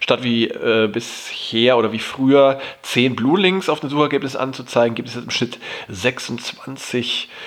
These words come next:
äh, Links, äh, verschiedener Art pro mobiler Suchergebnisseite. Ja, meine persönliche Meinung ist, dass diese Diskussion tatsächlich ein bisschen übertrieben ist mit den Zero-Click-Searches, denn man darf ja nicht vergessen, ähm, Google,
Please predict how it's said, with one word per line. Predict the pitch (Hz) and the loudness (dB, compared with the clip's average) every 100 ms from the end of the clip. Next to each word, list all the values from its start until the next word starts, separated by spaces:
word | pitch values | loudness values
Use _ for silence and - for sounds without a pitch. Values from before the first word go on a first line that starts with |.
| - | -8
äh, | - 110 104 104 - | 2 4 4 2 0
Links, | 117 120 131 - - | 0 0 -2 -6 -8
äh, | 120 | -8
verschiedener | - 123 127 120 98 | -4 -4 -2 -2 -2
Art | 104 - | -2 -4
pro | - 110 | -6 -6
mobiler | 113 110 113 117 | -4 -4 -4 -6
Suchergebnisseite. | 120 117 71 73 - 127 - 101 104 - - - - - | -6 -10 -10 -12 -12 -12 -10 -10 -12 -16 -16 -14 -14 -6
Ja, | - | 0
meine | 131 170 | 2 4
persönliche | 175 160 165 165 160 | 4 4 4 6 4
Meinung | 147 139 143 | 4 4 2
ist, | 131 131 | 0 2
dass | 127 - 123 | 2 0 -2
diese | 131 123 | -2 0
Diskussion | 135 - 117 117 131 | -4 -2 0 2 2
tatsächlich | 131 117 120 - 123 | 2 0 -2 -2 -6
ein | 120 | -6
bisschen | 113 - 127 | -4 -4 -4
übertrieben | 117 117 110 - 135 156 | -2 0 0 -2 -2 -2
ist | 135 - | -2 -2
mit | 135 | -2
den | 120 110 | -2 0
Zero-Click-Searches, | 127 123 117 135 - 131 123 120 120 - - - - - | 2 2 0 -6 -2 4 4 4 -4 -6 -14 -12 -8 -2
denn | 123 | 2
man | 123 | 4
darf | 120 113 | 4 2
ja | 123 | -4
nicht | - | -4
vergessen, | 110 120 120 135 127 123 - - - | -2 -2 -2 -4 -4 -8 -16 -18 -4
ähm, | 120 120 117 120 120 117 - - - 127 | 2 4 4 2 0 -2 -4 -14 -16 -2
Google, | 139 139 135 131 - 123 117 113 107 | 0 4 6 4 4 4 4 2 -2